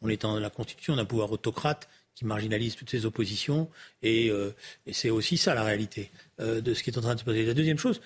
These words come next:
c'est que je me dis que peut-être l'onu va être amenée à condamner la Tunisie et à demander à ce que la Tunisie respecte le minimum de, des droits de l'homme, puisqu'elle a fait la leçon à un certain nombre d'États, et on pourrait peut-être le faire à la Tunisie. Ça serait équilibré.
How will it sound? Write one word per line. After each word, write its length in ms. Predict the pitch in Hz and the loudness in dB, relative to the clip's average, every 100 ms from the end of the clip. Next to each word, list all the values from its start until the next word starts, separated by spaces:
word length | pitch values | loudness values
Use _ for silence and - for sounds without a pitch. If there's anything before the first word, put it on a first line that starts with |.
| - - | -18 -6
c'est 160 | 135 | -6
que 120 | 113 127 | 0 0
je 120 | 135 | 2
me 160 | 147 | 2
dis 140 | 151 226 | 2 0
que 200 | - 135 | -2 -2
peut-être 340 | - 170 160 | 0 0 2
l'onu 340 | 147 147 247 226 - _ _ _ _ _ _ | 2 4 2 0 -10 _ _ _ _ _ _
va 100 | 113 | 0
être 200 | 113 - | 0 0
amenée 340 | 120 180 208 - | 2 2 2 -2
à 60 | - | -8
condamner 420 | - 131 123 165 | -2 2 4 4
la 120 | 143 | 2
Tunisie 500 | - 120 123 220 233 - _ _ | 0 -2 2 2 0 -6 _ _
et 80 | 117 | 0
à 60 | 110 | 2
demander 260 | 117 139 | 2 2
à 40 | 156 | 2
ce 40 | |
que 80 | 127 | 2
la 80 | 110 | 0
Tunisie 320 | - 113 160 | 0 0 2
respecte 420 | 120 110 165 165 | 2 0 -2 0
le 40 | 117 | -2
minimum 460 | 113 110 127 135 110 | 0 0 2 0 0
de, 180 | 104 - - _ | 0 -4 -18 _
des 80 | 107 | 2
droits 180 | 113 147 | 2 4
de 80 | |
l'homme, 140 | 214 165 | 2 2
puisqu'elle 240 | - 143 | 0 0
a 60 | 139 | 2
fait 120 | 147 | 2
la 60 | 131 | 2
leçon 220 | - 131 | 0 -2
à 40 | |
un 40 | 117 | -2
certain 240 | 120 120 | -4 -4
nombre 180 | 113 110 | 0 2
d'États, 360 | 110 185 220 127 - - | 2 2 0 -2 -14 -2
et 40 | |
on 80 | 107 | 0
pourrait 180 | 135 156 | 2 0
peut-être 180 | 180 170 | 0 -2
le 60 | |
faire 160 | - 180 | 0 2
à 20 | |
la 80 | 139 | 2
Tunisie. 440 | - 170 139 147 - - | 2 0 2 0 -2 -6
Ça 120 | 214 | -4
serait 180 | - 151 | 0 0
équilibré. 500 | 139 185 147 131 | 2 2 2 0